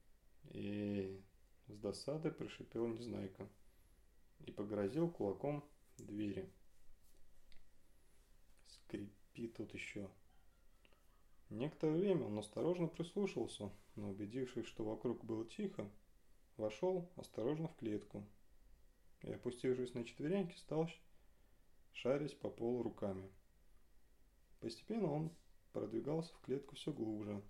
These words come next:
дополз до стены и повернул в другую сторону. Неожиданно впереди послышалось глухое ворчание. Незнайка так и застыл,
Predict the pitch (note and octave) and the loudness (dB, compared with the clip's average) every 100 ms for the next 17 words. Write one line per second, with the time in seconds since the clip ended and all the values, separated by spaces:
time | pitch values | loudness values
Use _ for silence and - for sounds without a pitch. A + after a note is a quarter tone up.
0 | - - - - - G#2 - C3 C#3+ D#3+ | -14 -20 -20 -16 -2 -2 2 2 2 0
1 | - D3+ A#2+ G#2 F#2+ - - - - - | -2 -2 0 0 -2 -8 -20 -20 -20 -20
2 | - - - - - - - F#3+ - G#2+ | -20 -20 -20 -20 -20 -10 0 0 2 2
3 | G#2 A#2 C#3+ A#2 G2+ G#2+ A2+ - G2+ G2 | 2 2 0 0 0 0 -2 -2 0 0
4 | F#2+ G#2 - - - - - G#2 G2+ G2+ | -2 -6 -16 -20 -20 -20 -8 -2 0 0
5 | G#2 D#3+ F3+ F3+ F3 G#2+ G#2 B2+ - - | 2 2 4 2 0 0 0 -2 -4 -8
6 | - D3 - C#3+ - - - - - - | -4 -4 2 2 0 -6 -20 -20 -20 -20
7 | - - - G#2 G2+ C3+ C3+ A#2+ - - | -20 -18 -4 -2 4 6 6 4 2 -2
8 | G#2 F#2+ F#2+ G2+ - - - - - - | 0 0 -2 -8 -16 -20 -20 -20 -20 -20
9 | - - - - - - - G#2 G2+ A2+ | -20 -20 -20 -20 -20 -18 -12 -8 -2 2
10 | B2 B2+ - G#2+ - G#2+ A#2+ - G#2 F#2+ | 2 0 0 0 0 0 0 0 0 0